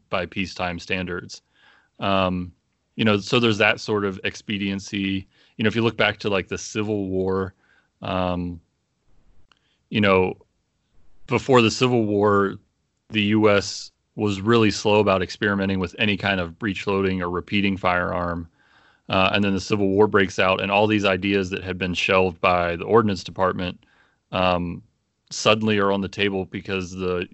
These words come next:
Northern Army just needs guns of any kind, whether they work or not. And,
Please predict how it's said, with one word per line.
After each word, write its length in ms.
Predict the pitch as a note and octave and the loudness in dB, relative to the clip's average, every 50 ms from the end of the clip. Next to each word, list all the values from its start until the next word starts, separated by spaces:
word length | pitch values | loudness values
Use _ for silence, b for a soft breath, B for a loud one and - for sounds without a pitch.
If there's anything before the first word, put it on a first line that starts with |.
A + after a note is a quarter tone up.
| _ - _ _ _ - | _ -20 _ _ _ -6
Northern 360 | A2 G#2 G#2 G2+ F#2+ F#2+ F#2 | -2 0 0 0 0 0 0
Army 280 | F#2 F#2+ F#2 F#2 F2+ | 0 0 0 -2 -4
just 320 | F2 F2 F#2+ G2 F2 - - | -6 -2 -2 -2 -2 -2 -4
needs 220 | G2+ F2+ E2+ D#2+ | -6 -6 -6 -8
guns 460 | - - - F#2 F2+ F2 F2 E2+ E2+ | -6 -2 0 0 0 -2 -4 -6 -8
of 180 | - - F2+ F2 | -8 -8 -2 0
any 220 | G2 F#2+ G#2+ G2 | 0 2 2 0
kind, 380 | - - F2+ E2+ E2+ E2+ E2+ F2 | -2 -4 -6 -6 -4 -6 -8 -6
whether 260 | F2+ F2+ F2+ F2+ F2 E2+ | -4 -2 -2 -2 -2 -2
they 100 | F2 E2+ | -4 -4
work 240 | E2+ F2 E2+ D#2 | -2 -2 -2 -4
or 80 | F#2 E2+ | -4 -2
not. 340 | E2 F2+ F#2+ F#2 F2 E2+ - - | 0 2 4 4 4 2 0 -2
And, 300 | G2+ F2+ F2 F2 E2 | -6 -4 -4 -6 -6